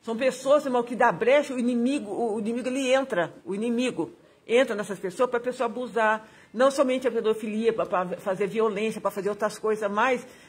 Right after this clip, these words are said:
só a pessoa que dá brecha, porque a palavra do Senhor diz que o mundo jaz o maligno. E a pessoa acha a brecha, o inimigo, ele entra, vê que o Senhor liberta essas pessoas,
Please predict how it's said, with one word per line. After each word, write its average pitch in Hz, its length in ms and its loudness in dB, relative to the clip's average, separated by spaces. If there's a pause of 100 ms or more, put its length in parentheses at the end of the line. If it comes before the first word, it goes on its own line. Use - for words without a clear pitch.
(120)
só - 160 -2
a 214 40 0
pessoa 226 280 -2
que 240 40 -6
dá 262 140 0
brecha, 240 300 2
porque - 120 -4
a 233 60 2
palavra 240 340 2
do 233 60 -10
Senhor 233 160 -2
diz 226 160 -4
que 254 60 -4
o 233 40 -2
mundo 247 220 -2
jaz 240 220 -2
o 262 40 -6
maligno. 262 540 -2 (180)
E 208 40 -4
a 220 60 -4
pessoa 226 280 -2
acha 214 220 -2
a - 20 -4
brecha, 247 320 0
o - 20 -2
inimigo, 247 300 -2
ele 254 240 0
entra, 247 180 0
vê 254 80 0
que 247 80 -6
o - 20 -14
Senhor 247 140 -4
liberta 269 520 2
essas 233 180 -8
pessoas, 208 480 -4